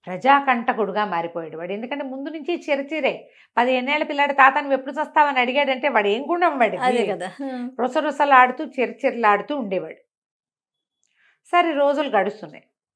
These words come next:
Speaker 1: గడుస్తుంటే ఏమైంది, ఆ, పదిహేను ఏళ్ళు గడిచినాయి. ఇట్లా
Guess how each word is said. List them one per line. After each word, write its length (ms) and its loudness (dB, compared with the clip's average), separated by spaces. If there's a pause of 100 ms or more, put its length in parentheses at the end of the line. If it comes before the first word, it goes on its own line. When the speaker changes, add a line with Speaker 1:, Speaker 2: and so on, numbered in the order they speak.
(220)
Speaker 1:
గడుస్తుంటే 500 -6
ఏమైంది, 640 -12 (500)
ఆ, 320 -12 (100)
పదిహేను 340 4
ఏళ్ళు 200 0
గడిచినాయి. 440 -8
ఇట్లా 200 -20